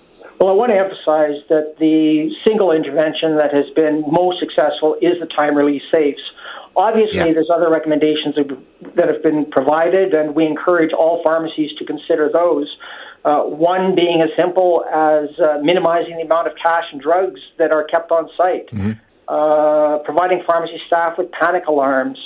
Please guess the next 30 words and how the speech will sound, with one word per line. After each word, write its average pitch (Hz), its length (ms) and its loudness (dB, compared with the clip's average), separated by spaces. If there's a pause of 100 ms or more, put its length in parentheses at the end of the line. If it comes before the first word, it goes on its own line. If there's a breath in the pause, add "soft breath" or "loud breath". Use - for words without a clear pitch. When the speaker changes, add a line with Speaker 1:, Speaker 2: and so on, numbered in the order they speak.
(120)
Speaker 1:
uh, 147 360 2 (180)
possibly 185 360 0
installing 165 680 -2
physical 190 400 -2
security 160 360 -2
measures 160 420 0
such 170 100 2 (100)
as 147 80 -8
remote 165 320 0
locking 160 380 0
doors. 170 380 0 (680 loud breath)
We 226 180 2
don't 233 440 0
prefer 202 840 0
that 190 200 0
last 185 340 0
recommendation 185 840 -2
because 175 440 0 (140)
as 175 140 0 (100)
pharmacists, 175 720 -2 (540 loud breath)
uh, 165 300 2
we 180 180 2
are 214 180 0
members 175 580 -2
of 160 140 2
the 151 80 0
health 147 400 0
team, 156 400 -4 (400 soft breath)
and 175 600 0
pharmacy 240 420 -2